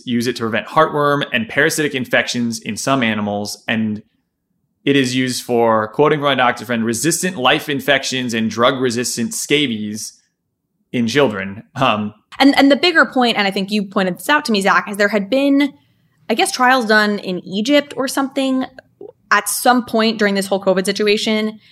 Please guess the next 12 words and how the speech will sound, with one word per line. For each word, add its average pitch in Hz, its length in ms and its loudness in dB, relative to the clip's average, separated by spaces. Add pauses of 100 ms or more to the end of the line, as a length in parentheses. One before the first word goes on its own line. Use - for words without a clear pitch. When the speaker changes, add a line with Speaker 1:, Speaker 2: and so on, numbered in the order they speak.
(220)
Speaker 2:
that 180 380 2
suggested, 196 1120 0 (240)
uh, 175 320 2 (160)
ivermectin 175 840 -2 (160)
actually 180 260 -2
might 180 140 0
be 185 80 -4
quite 185 220 -4
powerful 190 580 0
in 180 240 -4
countering 170 540 -6
covid. 262 500 0